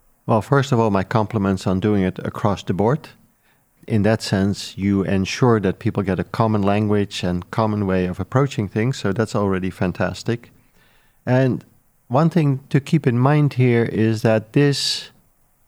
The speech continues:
education curriculum that you and I and Julius Baer and I M D have put together, it really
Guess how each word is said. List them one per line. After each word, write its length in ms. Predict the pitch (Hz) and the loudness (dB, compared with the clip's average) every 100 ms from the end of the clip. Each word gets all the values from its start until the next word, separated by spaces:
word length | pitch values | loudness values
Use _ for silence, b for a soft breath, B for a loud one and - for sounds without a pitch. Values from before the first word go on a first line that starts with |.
| _ _ - | _ _ -2
education 600 | 123 131 - 143 - 127 | 0 0 2 2 2 0
curriculum 580 | - 120 127 117 101 98 | 2 2 2 2 2 2
that 380 | 98 92 - - | 2 0 -4 0
you 160 | 113 | 2
and 100 | 104 | 4
I 220 | 95 98 | 2 0
and 240 | 98 87 87 | 0 -2 -2
Julius 340 | 110 98 92 | 0 0 -2
Baer 200 | - 98 | 0 0
and 120 | 98 | 0
I 140 | 92 95 | 0 0
M 140 | 95 | 0
D 120 | 98 | -2
have 160 | 95 87 | -2 -2
put 160 | 113 - | -6 -4
together, 440 | 98 123 117 104 - _ _ _ _ _ _ _ _ _ _ - | 0 0 0 -4 -8 _ _ _ _ _ _ _ _ _ _ -4
it 100 | 117 | 0
really 360 | 143 143 139 | 2 4 0